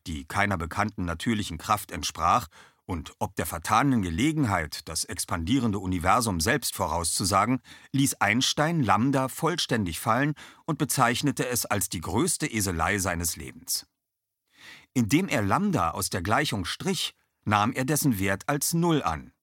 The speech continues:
wie in folgendem Beispiel. Gegeben ist A gleich B plus C. Stellt man nun fest, dass A gleich zehn und B gleich zehn ist, dann ist A immer noch gleich B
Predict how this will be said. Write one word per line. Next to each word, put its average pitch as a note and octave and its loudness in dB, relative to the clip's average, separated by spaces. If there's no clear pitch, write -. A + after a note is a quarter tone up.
wie G2+ -4
in F2+ -2
folgendem B2 2
Beispiel. F2+ -2
Gegeben D3 2
ist - -2
A A#2 4
gleich G2 0
B A#2+ 0
plus - -4
C. F2 -2
Stellt B2 2
man A#2+ 4
nun G2 2
fest, C#3+ 0
dass F#2 -4
A C3 4
gleich F2 -4
zehn C#3 0
und F#2+ -6
B C#3+ 0
gleich F#2+ -2
zehn F2 0
ist, - -8
dann G#2+ -2
ist - -6
A F#2+ 4
immer G#2+ 4
noch G#2+ -2
gleich F2 -4
B A2 0